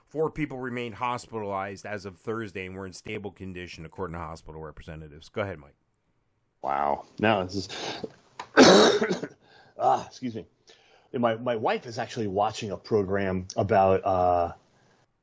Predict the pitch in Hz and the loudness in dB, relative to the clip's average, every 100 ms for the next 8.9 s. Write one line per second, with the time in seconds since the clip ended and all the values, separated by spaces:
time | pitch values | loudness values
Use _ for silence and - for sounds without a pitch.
0 | _ - 101 95 92 113 139 107 107 104 | _ -6 -2 2 6 8 8 6 6 6
1 | 101 92 92 98 85 80 - - 202 98 | 6 4 4 4 2 0 -8 -2 2 2
2 | - - 113 - 98 135 143 120 107 - | 0 -2 -2 0 6 8 8 4 0 -10
3 | _ _ _ _ _ _ - - - - | _ _ _ _ _ _ -20 -10 -2 4
4 | 160 170 - - _ _ _ _ _ _ | 4 4 0 -6 _ _ _ _ _ _
5 | - 131 104 - 147 131 98 90 - 107 | -2 -2 -2 0 4 4 2 -2 -4 -6
6 | - 214 202 110 78 87 _ _ _ _ | 2 4 4 2 -2 -8 _ _ _ _
7 | _ _ _ _ - 127 - 131 117 110 | _ _ _ _ -6 -6 -4 -2 -2 -2
8 | - 202 185 185 - 151 139 127 | -2 0 4 4 4 2 2 0